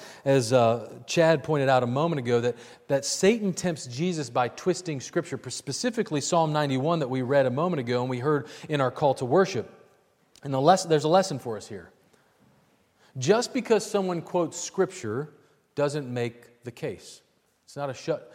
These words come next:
shut case if somebody just quotes Scripture. As you read Psalm ninety-one in its context, the operative concept is the tense of the verbs. "I will,"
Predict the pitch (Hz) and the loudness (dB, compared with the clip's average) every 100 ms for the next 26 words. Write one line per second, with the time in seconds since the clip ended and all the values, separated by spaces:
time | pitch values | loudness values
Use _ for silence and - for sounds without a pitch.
0 | - _ - 160 - 160 131 110 - 123 | -20 _ -4 -4 -2 -4 -4 -6 -8 -6
1 | 113 - - 135 113 - 143 127 147 175 | -6 -10 -6 -6 -6 -8 -6 -2 0 0
2 | 190 202 - 196 175 170 165 143 143 185 | 0 -2 2 2 4 2 2 0 0 0
3 | 175 147 147 139 - - 165 139 123 135 | 0 0 -2 -4 -6 -8 -8 -4 -4 -4
4 | - - - _ _ _ _ _ _ _ | -6 -18 -20 _ _ _ _ _ _ _
5 | _ _ _ - 120 151 175 175 143 - | _ _ _ -10 0 0 2 0 0 -4
6 | 165 165 - 117 120 - - _ 139 117 | -6 -6 -4 -4 -4 -10 -20 _ -6 -6
7 | 120 - 165 151 - - 135 110 104 110 | -10 -8 -8 -8 -10 -12 -12 -10 -4 -4
8 | 92 80 - - _ _ _ _ _ _ | -4 -10 -20 -20 _ _ _ _ _ _
9 | _ 143 165 170 160 - - - _ _ | _ 2 4 4 2 -4 -16 -20 _ _
10 | _ _ _ 127 139 190 170 117 110 | _ _ _ -2 4 8 8 6 0